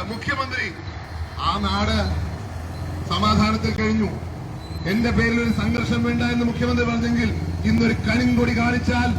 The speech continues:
കൊലപാതക ശ്രമത്തിന് കേസ്, ഗുണ്ടകളെ വിട്ട് ആക്രമിപ്പിക്കുക, ഇത് അംഗീകരിക്കാൻ പറ്റുന്ന കാര്യമല്ല.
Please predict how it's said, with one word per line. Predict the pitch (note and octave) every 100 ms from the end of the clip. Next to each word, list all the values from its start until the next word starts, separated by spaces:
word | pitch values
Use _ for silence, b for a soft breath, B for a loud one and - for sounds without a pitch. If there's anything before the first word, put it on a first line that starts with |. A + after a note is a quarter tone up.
| - -
കൊലപാതക | G#3+ A3 A#3 A#3 A3 G#3
ശ്രമത്തിന് | A3+ G#3+ - G#3+
കേസ്, | G#3+ G#3 G#2+ - - -
ഗുണ്ടകളെ | A3 B3 C4 B3 B3
വിട്ട് | A#3+ B3
ആക്രമിപ്പിക്കുക, | A3 A#3 B3+ B3 G3+ E3+ G3+ - - - - - - - D#3+
ഇത് | G3+ G#3 F#3 - - -
അംഗീകരിക്കാൻ | G3+ A3+ G#3+ G#3 G#3 G3+ F#3+
പറ്റുന്ന | F#3 G3 G3 F#3 D#3+ - E3+
കാര്യമല്ല. | E3+ F3 E3 D#3+